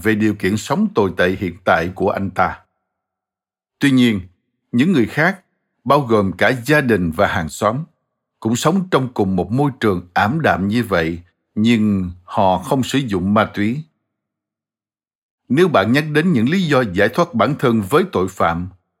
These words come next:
anh ta có thể nêu ra những tình huống đau buồn cụ thể. Một số tình huống do anh ta tạo ra hoặc bị gây ra từ sự vô trách nhiệm của chính anh ta. Anh ta không có việc làm.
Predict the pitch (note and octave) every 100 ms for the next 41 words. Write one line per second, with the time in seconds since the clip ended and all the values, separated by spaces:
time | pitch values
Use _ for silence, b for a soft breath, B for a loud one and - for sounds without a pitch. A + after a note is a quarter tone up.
0 | _ _ - G#2+ F2+ G#2 G2 F#2 F#2 C#3
1 | A2 C3 D3 C3 C3+ B2+ G#2+ C#3 A#2+ F#2
2 | E2+ D3 F3+ F3 D#3+ C#3 G#2 F#2+ F2 -
3 | F2+ F#2 - D#2+ G2 D#3 - _ _ _
4 | _ _ _ _ - B2 - G#3 G3+ G#2
5 | G2 C3 G3+ E3+ A#2 G#2+ G#2+ A2+ G#2 G2+
6 | F2+ G2 F#2 A2 G2 F2+ b _ B2+ A#2+
7 | G#2+ A2+ A#2 D3+ C#3 C#3+ C3+ C3 G2+ F#2+
8 | - F#2+ F2+ A#2 G#2+ A2 F3 A#2 F2+ F#2+
9 | F#2+ F2+ - F3 A3+ A#3 G#2 - F#2+ -
10 | _ _ _ _ _ _ _ _ _ G#2
11 | F#2+ G#2 F#2+ F2+ - - B2+ - D#3 F3
12 | G#2+ - F#2+ F2+ D#2